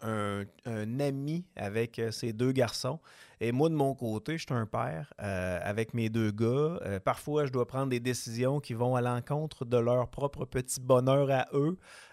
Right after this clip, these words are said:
Euh, c'est-à-dire, bon, ben, les gars, euh, on est vendredi, ça fait deux heures que vous êtes sur les réseaux sociaux, que vous jouez à des jeux vidéo. Là, c'est terminé, puis on passe à d'autres choses. On va faire une activité ensemble ou vous trouvez une activité à faire à vous deux.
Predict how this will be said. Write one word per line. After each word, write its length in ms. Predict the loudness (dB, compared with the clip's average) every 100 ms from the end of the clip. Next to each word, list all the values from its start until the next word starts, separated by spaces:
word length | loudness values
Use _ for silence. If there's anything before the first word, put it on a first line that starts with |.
| -2
Euh, 600 | 2 6 8 8 8 6
c'est-à-dire, 580 | 2 4 4 6 4 6
bon, 160 | 4
ben, 160 | 4 2
les 160 | 2
gars, 100 | 4
euh, 440 | 4 4 2 0 0
on 160 | 0 2
est 120 | 2
vendredi, 680 | 2 2 2 0 -2 -6 -6
ça 140 | -4
fait 120 | 0
deux 320 | 4 6 6
heures 180 | 4 4
que 100 | 2
vous 120 | 0
êtes 120 | 0 0
sur 100 | 0
les 140 | 0
réseaux 260 | 0 0 -2
sociaux, 500 | -2 -4 -2 -2 -2
que 120 | -2
vous 100 | -2
jouez 220 | 2 2
à 20 |
des 140 | 4 4
jeux 160 | 4
vidéo. 500 | 2 2 4 4 4 0 -16 -16 0
Là, 160 | 2
c'est 180 | 2 0
terminé, 540 | 2 2 2 2 2
puis 140 | 0 0
on 80 | 0
passe 240 | -2 -2
à 80 | -2
d'autres 180 | -4 -2
choses. 240 | -2 0
On 80 | 0
va 80 | 0
faire 200 | 0 0
une 80 |
activité 360 | -2 -4 -6 -2
ensemble 400 | 0 0 -2 -2
ou 40 |
vous 160 | -2 -2
trouvez 260 | -4 -2 -2
une 80 |
activité 420 | -4 -6 -10 -2 -2
à 80 | 0
faire 180 | 0
à 40 | -2
vous 120 | -2
deux. 180 | 0